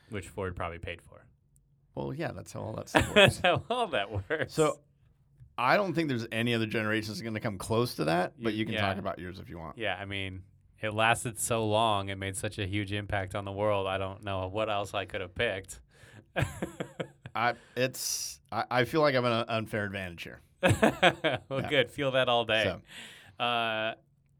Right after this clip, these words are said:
Speaker 1: easily the best Bronco of all time is the first generation, the prototype for the whole brand. Like, I know this is kind of the same argument as the Miata, but that doesn't make it wrong.
Speaker 2: Yeah, but it was basically a Jeep Wrangler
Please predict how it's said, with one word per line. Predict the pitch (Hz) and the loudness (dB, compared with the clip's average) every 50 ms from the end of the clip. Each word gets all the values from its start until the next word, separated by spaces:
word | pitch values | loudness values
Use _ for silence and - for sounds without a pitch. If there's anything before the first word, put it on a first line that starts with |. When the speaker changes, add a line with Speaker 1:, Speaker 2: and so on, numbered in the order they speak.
| _ _ _ | _ _ _
Speaker 1:
easily | 123 123 156 202 226 175 131 117 104 92 87 87 90 - - - | -4 -2 -2 0 -2 -2 -2 -2 -4 -4 -6 -8 -12 -14 -16 -8
the | 101 110 107 | -4 -4 -4
best | 107 120 117 120 120 - - | 0 0 0 0 0 -2 -4
Bronco | - 107 107 120 139 135 - 120 104 | -2 0 2 2 0 -2 -4 -4 -4
of | 98 95 110 | -4 -2 -2
all | 107 104 98 | 0 0 -2
time | - - 127 131 131 117 104 95 | -2 -4 -4 -2 -2 -4 -6 -8
is | 92 95 | -12 -8
the | 107 110 107 | -8 -8 -10
first | - - 143 139 147 143 139 - | -8 -6 -4 -4 -4 -4 -6 -8
generation, | - 135 123 117 113 110 117 147 214 202 - - - 85 - - _ _ - _ _ _ _ _ _ _ _ _ _ _ _ _ _ _ | -10 -10 -8 -6 -4 -2 -2 -2 -2 -4 -8 -12 -14 -16 -18 -20 _ _ -20 _ _ _ _ _ _ _ _ _ _ _ _ _ _ _
the | 117 117 117 120 120 123 123 | -8 -8 -6 -6 -6 -8 -8
prototype | 123 - - 123 131 156 160 151 131 120 - 95 95 107 104 - | -8 -6 -2 0 0 2 2 0 -2 -4 -6 -6 -8 -8 -12 -14
for | - 120 113 | -12 -8 -8
the | 113 110 | -8 -8
whole | - 131 131 127 | -8 -8 -10 -10
brand. | - - 123 151 214 214 117 78 - - - - - _ _ _ _ _ _ _ _ _ _ _ _ _ _ _ _ _ _ _ | -6 -6 -4 -4 -4 -6 -10 -14 -16 -20 -20 -20 -20 _ _ _ _ _ _ _ _ _ _ _ _ _ _ _ _ _ _ _
Like, | 139 135 | -4 0
I | 156 165 | 0 0
know | 175 196 208 190 | 2 4 2 4
this | 175 170 170 - | 2 0 0 -2
is | 139 135 | -4 -2
kind | - 156 151 143 | 0 2 2 2
of | 135 127 | 0 -2
the | 123 | -2
same | - - 143 131 127 | 0 0 0 0 0
argument | 123 123 123 127 117 120 113 110 107 | 2 2 0 0 -2 -6 -8 -6 -6
as | 107 101 98 | -6 -6 -6
the | 101 | -8
Miata, | 98 98 104 117 139 156 143 117 101 | -8 -4 -2 0 0 2 0 -2 -2
but | 92 101 101 - | -4 -6 -6 -4
that | 120 123 120 | -4 -4 -2
doesn't | 139 135 131 135 127 | -2 -4 -4 -6 -6
make | 117 120 120 - | -6 -8 -6 -6
it | 113 87 87 85 | -8 -8 -8 -8
wrong. | 90 98 120 165 131 82 78 80 80 98 - _ _ _ _ _ _ | -4 -2 0 0 0 -2 -6 -10 -18 -20 -20 _ _ _ _ _ _
Speaker 2:
Yeah, | - | -12
but | 160 - | -8 -6
it | 131 | -4
was | 117 110 | -4 -4
basically | - 135 135 127 - 131 117 | -4 -4 -4 -4 -4 -4 -4
a | 107 | -4
Jeep | 113 117 113 - - | -2 -4 -6 -4 -4
Wrangler | 92 95 113 131 95 160 | -6 -6 -6 -6 -8 -8